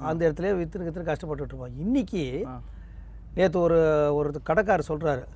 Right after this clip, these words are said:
Speaker 1: ஆ.
Speaker 2: அவர் போற தெர்மோகால் வச்சு, இதெல்லாம் வச்சு கிச்சு, பக்கம்லாம் வச்சு பேக், பேக். நான் சொன்னேன், "என்ன சார் இந்த பேக்கிங் பண்றீங்க?"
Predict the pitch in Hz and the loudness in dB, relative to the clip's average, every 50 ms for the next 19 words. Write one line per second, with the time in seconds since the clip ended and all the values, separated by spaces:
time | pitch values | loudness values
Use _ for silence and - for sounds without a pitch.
0 | - 139 131 127 - - 165 170 156 - 190 208 226 226 208 147 185 175 185 190 | -14 -14 -14 -12 -4 0 0 0 4 6 8 8 8 8 6 4 2 2 4 4
1 | 196 175 175 185 180 175 175 156 - 190 185 185 185 180 165 180 180 175 180 185 | 2 2 2 2 2 2 0 2 2 4 6 6 4 4 2 2 0 2 2 4
2 | 185 190 185 180 175 160 - 180 180 165 170 196 180 175 165 165 151 - 196 190 | 6 6 6 6 4 2 0 -4 -4 -2 0 2 2 2 2 0 0 2 2 4
3 | 185 180 170 156 175 - 175 175 160 165 - 170 170 151 160 151 135 185 170 143 | 4 4 4 2 2 2 2 2 2 2 0 0 0 2 0 -2 -2 -4 -4 -4
4 | 151 190 208 165 190 190 160 143 143 165 170 - 196 190 170 175 185 165 147 143 | -2 -2 -2 0 -2 -2 -2 -2 -2 -2 0 2 2 2 2 0 -2 -2 -2 -2
5 | 147 139 131 | -2 -4 -6